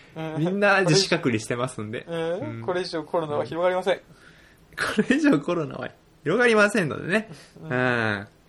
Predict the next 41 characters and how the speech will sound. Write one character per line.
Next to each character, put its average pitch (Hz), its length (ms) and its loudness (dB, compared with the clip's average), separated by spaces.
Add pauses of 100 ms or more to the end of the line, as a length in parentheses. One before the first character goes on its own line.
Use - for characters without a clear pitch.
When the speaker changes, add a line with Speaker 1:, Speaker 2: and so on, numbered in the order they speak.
(760)
Speaker 2:
ほ 131 80 0
ん 127 60 0
で、 123 340 4 (520)
あ 117 200 2
の、 110 280 2
お 120 60 2
土 170 140 6
産 170 260 6
を 160 60 6
さ、 147 260 0 (1400)
あ 107 180 -4
の、 95 840 -8 (160)
買 117 180 0
い - 40 0
に 113 220 -2 (260)
行 135 120 -8
き - 40 -18
た 123 180 -2
い 110 80 -2
の 90 100 -6
よ。 80 180 -12 (120)
行 117 120 -14
き - 20 -16
た - 100 -2
か 135 100 -2
っ - 120 -10
た 101 100 -6
の 87 80 -10
よ、 80 100 -12
そ 101 140 -10
の 101 100 -10
ス - 140 -6
イ 101 100 -2
ス - 240 -14 (160)
か - 140 -12
ら 87 120 -8
ね。 196 200 -6 (120)
そ 127 100 -4
れ 110 60 2
こ 113 100 0
そ、 101 240 -4